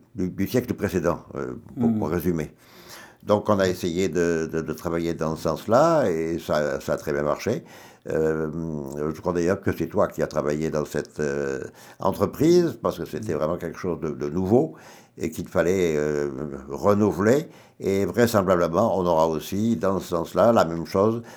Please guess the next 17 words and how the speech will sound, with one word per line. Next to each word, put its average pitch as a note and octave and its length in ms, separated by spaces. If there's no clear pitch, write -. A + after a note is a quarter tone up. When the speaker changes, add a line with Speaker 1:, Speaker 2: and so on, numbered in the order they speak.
Speaker 1:
cette G2+ 240
année F#2+ 400
pour, G2+ 440
euh, D#2+ 280
pour D2 240
Abidjan D#2 480
avec, F#2 260
euh, E2+ 340
les - 100
mêmes F2+ 220
intervenants. D#2+ 640
Ah D#2+ 100
ben, D#2 220
ça, G#2+ 200
c'était E2+ 600
donc D#2+ 320
le, D2 240